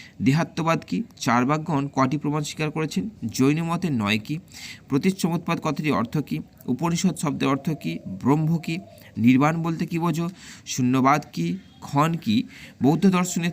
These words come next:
তৃষ্ণা বলতে কী বোঝায়? বৌদ্ধ প্রস্থানে দুঃখের আদি কারণ কী? বৌদ্ধ দর্শনে বেদনা কী?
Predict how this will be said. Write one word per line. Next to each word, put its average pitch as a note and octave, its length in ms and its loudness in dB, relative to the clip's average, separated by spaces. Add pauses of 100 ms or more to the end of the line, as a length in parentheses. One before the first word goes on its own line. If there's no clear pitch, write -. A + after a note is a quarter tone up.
(100)
তৃষ্ণা D#3+ 300 0
বলতে F3 260 -2
কী F3+ 140 -4
বোঝায়? F3 320 0 (440)
বৌদ্ধ D3 300 4
প্রস্থানে E3 500 -2
দুঃখের C#3 380 0
আদি A2+ 280 4
কারণ B2+ 340 2
কী? E3 220 -2 (340)
বৌদ্ধ C3+ 260 4
দর্শনে F3 380 0
বেদনা C3 420 4
কী? F3+ 200 -2